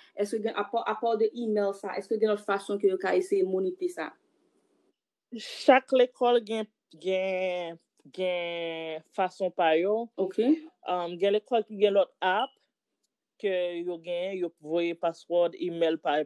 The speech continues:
Speaker 2: paran yo,
Speaker 1: Ok.
Speaker 2: ou jis monte sou li, ou itilize sou, sou, sou,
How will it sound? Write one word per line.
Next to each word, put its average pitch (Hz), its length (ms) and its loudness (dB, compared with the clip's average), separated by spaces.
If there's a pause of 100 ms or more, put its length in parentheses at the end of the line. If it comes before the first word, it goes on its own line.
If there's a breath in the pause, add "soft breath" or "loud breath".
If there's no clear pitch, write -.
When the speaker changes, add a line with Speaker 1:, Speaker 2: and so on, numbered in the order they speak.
(140)
Speaker 2:
paran 156 460 -2
yo, 190 180 0
Speaker 1:
Ok. - 480 -8
Speaker 2:
ou 170 160 -2
jis 180 180 -8
monte 175 300 0
sou 180 160 0
li, 175 220 2
ou 175 200 4
itilize 170 540 2
sou, 160 240 -8
sou, 160 640 2 (500 soft breath)
sou, 175 760 6